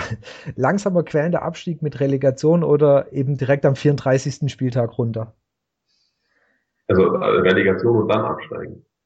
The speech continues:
Speaker 1: Genau, also entweder Abstieg mit Relegation
Speaker 2: So.
Speaker 1: oder direkt
Speaker 2: Ja.
Speaker 1: runter.
Speaker 2: Ja, mit Relegation natürlich.
Speaker 1: Okay.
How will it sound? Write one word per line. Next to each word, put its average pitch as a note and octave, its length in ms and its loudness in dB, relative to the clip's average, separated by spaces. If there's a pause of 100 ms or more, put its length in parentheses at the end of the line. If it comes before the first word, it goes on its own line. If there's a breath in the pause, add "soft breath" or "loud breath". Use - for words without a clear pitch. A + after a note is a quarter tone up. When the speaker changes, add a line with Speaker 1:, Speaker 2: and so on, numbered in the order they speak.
(140)
Speaker 1:
Genau, E3 320 2
also C#3+ 240 0
entweder E3+ 360 2
Abstieg D#3+ 320 -4
mit D3+ 240 -4
Relegation F3+ 580 2
Speaker 2:
So. D#3 60 -2
Speaker 1:
oder D3 180 2
direkt C3+ 400 0
Speaker 2:
Ja. F3+ 120 -2
Speaker 1:
runter. B2 360 -6 (1160 soft breath)
Speaker 2:
Ja, E2 180 -8
mit - 260 -12
Relegation D#2 540 -4
natürlich. - 420 -16 (420)
Speaker 1:
Okay. - 220 -10